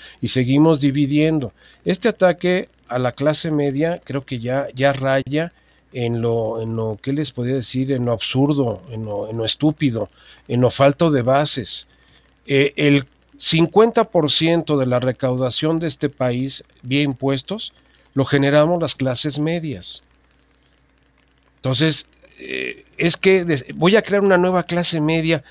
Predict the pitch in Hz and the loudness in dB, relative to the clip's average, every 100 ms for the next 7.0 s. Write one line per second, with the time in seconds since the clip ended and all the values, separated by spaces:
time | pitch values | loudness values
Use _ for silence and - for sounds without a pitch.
0 | - _ _ - - 208 196 202 - 185 | -20 _ _ -12 -8 -6 -4 -4 -6 -6
1 | 175 175 170 156 160 151 - 156 143 135 | -6 -6 -4 -4 -4 -6 -6 -6 -4 -4
2 | 135 147 147 147 139 151 120 - 135 147 | -2 -2 -2 -2 -2 -2 -4 -2 -4 -4
3 | - - 127 123 131 120 151 160 143 - | -6 -4 -2 0 -2 0 0 0 -2 -2
4 | 139 156 - _ _ _ _ - 175 269 | 0 0 -4 _ _ _ _ 0 2 6
5 | 220 214 208 220 190 139 123 135 226 277 | 6 4 4 4 6 6 4 4 4 4
6 | 202 190 165 170 147 135 220 - 240 | 4 2 2 0 -2 -2 -2 -2 -6